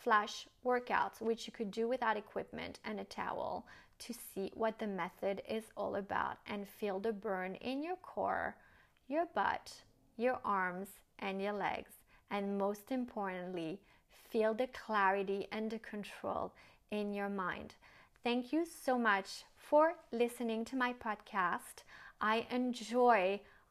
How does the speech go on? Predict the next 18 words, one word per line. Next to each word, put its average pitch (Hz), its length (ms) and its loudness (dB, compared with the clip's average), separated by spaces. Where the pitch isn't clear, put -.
all 254 200 12
of 269 140 2
the 254 100 2
messages 214 640 2
you 240 160 -2
guys 214 260 4
send 214 260 -2
me. 208 280 -2
I 202 100 0
always 247 380 8
answer 240 340 0
my 226 180 2
messages 220 560 -2
on 214 160 -4
Instagram 214 880 -2
if - 180 -16
you 220 60 -4
have 196 260 0